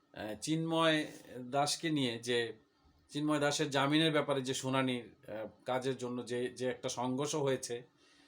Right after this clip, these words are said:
সেই সংঘর্ষে নিহত হয়েছে একজন আইনজীবী।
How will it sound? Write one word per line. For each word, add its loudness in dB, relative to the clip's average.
সেই 0
সংঘর্ষে 2
নিহত 0
হয়েছে 4
একজন 0
আইনজীবী। 2